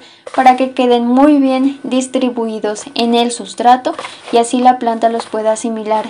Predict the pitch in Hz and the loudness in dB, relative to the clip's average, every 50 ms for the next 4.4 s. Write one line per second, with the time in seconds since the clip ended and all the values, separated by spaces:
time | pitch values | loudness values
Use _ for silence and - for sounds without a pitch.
0 | - - - 220 233 226 226 233 233 233 233 233 226 226 226 - - 226 220 214 | -12 -12 -6 -2 0 2 2 2 0 0 0 -2 -2 -4 -4 -2 -2 -2 -2 -2
1 | 202 202 202 226 262 285 302 311 - - 240 240 - 240 220 208 208 - - 214 | -6 -10 -6 -2 0 0 2 0 0 0 -4 -6 -4 -6 -8 -8 -8 -8 -8 -8
2 | 214 - 220 214 - 214 214 208 208 214 214 - - - - - - - - 254 | -6 -6 -8 -8 -8 -10 -10 -10 -10 -10 -12 -12 -16 -20 -20 -20 -16 -6 -2 0
3 | 262 262 254 240 262 262 254 247 254 247 254 254 254 233 220 214 214 214 214 214 | 2 2 4 4 2 2 2 2 0 0 0 0 0 0 -2 -4 -6 -8 -8 -8
4 | 208 226 220 - - 208 202 202 | -8 -8 -8 -4 -4 -4 -4 -4